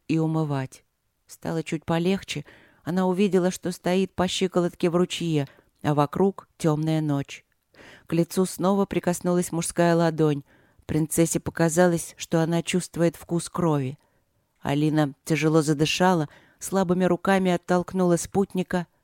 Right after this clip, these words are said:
и пошла в воду. Максимилиан Трот. Инляндец не рискнул разводить костер. Лес был уже слишком редким,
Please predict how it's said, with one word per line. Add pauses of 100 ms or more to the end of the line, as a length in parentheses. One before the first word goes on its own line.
(100)
и
пошла
в
воду. (2500)
Максимилиан (140)
Трот. (1500)
Инляндец
не
рискнул
разводить
костер. (260)
Лес
был
уже
слишком
редким,